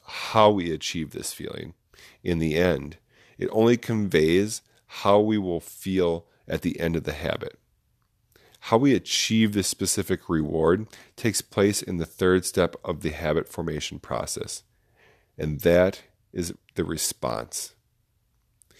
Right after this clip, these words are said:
Our responses to cues and cravings are driven by our ability to act on them, as well as the level of motivation we have to achieve the end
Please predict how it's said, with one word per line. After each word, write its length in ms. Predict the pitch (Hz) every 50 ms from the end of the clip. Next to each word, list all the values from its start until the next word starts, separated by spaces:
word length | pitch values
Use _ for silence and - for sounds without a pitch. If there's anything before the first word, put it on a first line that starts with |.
| - - - - _ _ _ _ -
Our 140 | - 95 110
responses 600 | 139 156 143 - - - 92 95 101 - 123 107 -
to 100 | 101 -
cues 320 | - - - 95 92 101
and 100 | 107 98
cravings 500 | - - 82 76 85 90 101 104 107 - - -
are 100 | - 87
driven 560 | 76 73 - - - 95 95 98 92 107 107 101
by 160 | 98 92 92
our 160 | 87 82 82
ability 500 | 80 73 - 80 80 80 80 80 87 95
to 200 | - - - -
act 300 | - 76 76 76 - -
on 140 | - 76 78
them, 260 | - - 80 82 85 _ _ - - - -
as 160 | 98 95 95
well 200 | 104 110 120 127
as 100 | 120 -
the 100 | 113 95
level 400 | 90 87 85 87 87 98 98 92
of 100 | 90 80
motivation 600 | 80 80 82 82 76 71 73 78 78 - - 87
we 100 | 85 82
have 300 | 78 85 82 76 80 73 -
to 80 | 80
achieve 540 | 76 78 - - - - - 85 87 90 - - _ -
the 260 | 76 87 87 82 -
end 280 | 80 85 82 82 80